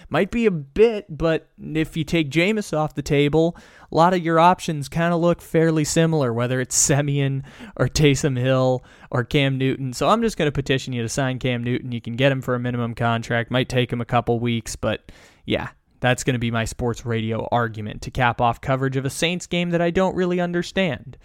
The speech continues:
But it wasn't one of those games like the Packers and Cardinals where I don't understand it, but I know enough to recognize that the game shouldn't matter at all, like, in terms of evaluating the Packers or Cardinals. Like, we learned nothing new from that game. I feel like we learned something about New Orleans.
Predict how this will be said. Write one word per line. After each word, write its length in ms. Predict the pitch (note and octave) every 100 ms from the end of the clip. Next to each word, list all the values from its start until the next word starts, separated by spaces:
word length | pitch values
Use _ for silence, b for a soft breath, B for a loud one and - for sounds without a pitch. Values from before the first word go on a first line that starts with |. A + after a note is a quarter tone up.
| b b b -
But 100 | D#3
it 60 |
wasn't 260 | F3+ A#3 G3+
one 100 | G#3
of 80 | E3
those 140 | D3
games 280 | E3 D#3 C#3+
like 220 | C#3+ C#3
the 280 | B2+ A2+ G#2+ -
Packers 400 | C3+ C3+ D3+ B2+
and 100 | A2
Cardinals 480 | - B2 C3+ D3 C#3
where 100 | C3
I 80 | A#2
don't 320 | A#2+ B2+ -
understand 600 | B2+ B2 - - A#2+ B2
it, 120 | B2+
but 120 | B2
I 100 | A#2
know 240 | A2+ A#2+ A#2+
enough 400 | A2 A#2 B2 -
to 100 | A#2
recognize 680 | A2+ A2+ A#2+ A#2+ A#2+ B2 A#2+
that 120 | A2
the 60 |
game 360 | G#2 A2+ A2+ A2+
shouldn't 340 | - B2 A2+
matter 420 | A2 A2 A2 A#2 G#2+
at 100 | G2+
all, 440 | G#2 G#2+ D3 -
like, 280 | C#3 C3+ B2
in 100 | B2
terms 280 | C3 B2+ A#2+
of 140 | A#2
evaluating 680 | G#2+ G#2+ G2+ A2+ A2+ A#2 A#2+
the 80 | A#2+
Packers 440 | C3 B2 - C3
or 80 | C3
Cardinals. 640 | B2+ C3 C3 C3+ C#3 C#3 A#2+
Like, 160 | A2
we 100 | A2+
learned 280 | B2+ B2 A2
nothing 360 | A#2 - A#2+ G#2+
new 180 | A#2
from 160 | - D3+
that 180 | D#3 E3+
game. 300 | F3 F#3 F3+ b b b b
I 80 | F4
feel 220 | G4+ E4
like 180 | G#4+ -
we 80 | D#3+
learned 300 | D3+ C3+ -
something 600 | - B2 C3+ C#3 C3 C#3
about 300 | B2 A#2+ B2
New 120 | A#2
Orleans. 680 | A2+ A2+ A#2 C#3 G#3 -